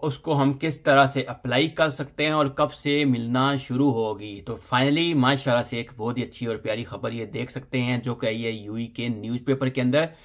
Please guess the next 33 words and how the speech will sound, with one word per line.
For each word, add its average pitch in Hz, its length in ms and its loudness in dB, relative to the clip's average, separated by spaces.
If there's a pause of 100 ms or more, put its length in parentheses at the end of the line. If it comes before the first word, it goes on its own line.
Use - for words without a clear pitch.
(220)
कि 147 60 0
अब 147 160 2
से 156 480 -4
अनएम्प्लॉयमेंट 143 1400 0
इंश्योरेंस 120 540 -2
के 117 180 -8
लिए 120 260 -4
आप 120 380 -2
ऑनलाइन 131 500 2
अप्लाई 113 380 -6
कर 123 220 -2
सकते 131 360 -6
हैं 127 300 0
और 113 360 -6 (380)
ये 131 140 2
ले 123 540 4
सकते 131 320 0
हैं। 101 200 -8
लेकिन 165 460 2
रुक 143 260 0
जाएं, 117 380 -2
रुक 120 160 -4
जाएं, 120 220 -2 (100)
यहाँ 117 240 -4
पे 139 160 0
दो 120 200 -2
तीन 131 320 0
बातें 123 320 0
हैं, 120 260 -2
वो 135 140 2
जान 113 400 0
लें 127 260 4 (360)
कि 127 80 -2